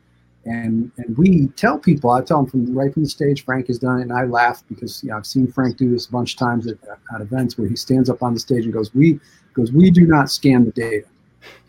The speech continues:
We don't scan data. We don't pull data. We don't bring it in from, we don't import it.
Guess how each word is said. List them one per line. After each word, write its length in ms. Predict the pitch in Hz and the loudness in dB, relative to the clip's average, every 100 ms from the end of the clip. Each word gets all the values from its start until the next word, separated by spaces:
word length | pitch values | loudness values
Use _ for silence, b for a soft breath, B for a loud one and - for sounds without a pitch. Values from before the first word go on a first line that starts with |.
| b b _ _ _ - | b b _ _ _ -8
We 120 | 117 | 0
don't 200 | 131 127 | 2 0
scan 300 | - 151 143 | 2 4 6
data. 280 | 139 139 147 | 6 4 2
We 140 | 127 123 | -2 0
don't 240 | 131 127 | -2 -2
pull 200 | - 147 | 0 2
data. 320 | 143 135 135 | 4 2 2
We 140 | 123 123 | 2 2
don't 220 | 131 127 | 0 2
bring 180 | 131 131 | 2 2
it 80 | |
in 160 | 127 127 | 2 0
from, 220 | - 123 | -2 -4
we 60 | 120 | -4
don't 160 | 135 | -4
import 400 | 123 120 147 147 | -6 -2 0 2
it. 120 | 120 | 0